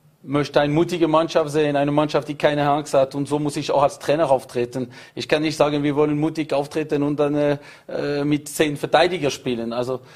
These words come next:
es, es geht vor allem um das, dass die Spieler, ähm, mein Glaube spüren, dass die spüren, dass der, der Trainer glaubt an denen und dass sie wieder mit, äh, mit mehr Mut Fußball spielen. Aber, äh, es gibt keine perfekte Lösung, wie man das erstellt.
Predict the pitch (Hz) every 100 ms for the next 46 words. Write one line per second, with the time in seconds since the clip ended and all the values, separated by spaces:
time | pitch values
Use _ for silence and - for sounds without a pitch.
0 | - - 143 - 131 156 151 - 143 160
1 | 160 151 143 151 156 151 139 127 - 151
2 | 160 165 156 - - _ _ - 131 123
3 | 120 - - - _ _ 120 156 170 170
4 | 180 156 - 170 180 190 170 160 - 143
5 | - 156 160 170 147 - 135 - - 135
6 | 135 - 156 139 127 139 - 175 165 175
7 | 175 180 180 - - - _ - 143 139
8 | - 131 131 123 139 139 135 135 131 -
9 | 131 127 - _ _ _ 117 117 135 123
10 | 135 151 - 165 190 170 - 120 113 113
11 | 113 120 113 120 120 120 - - 156 147
12 | 156 147 147 143 139 - - _ _ _
13 | 160 147 151 147 156 135 151 147 151 139
14 | 139 131 127 127 - 120 117 - 110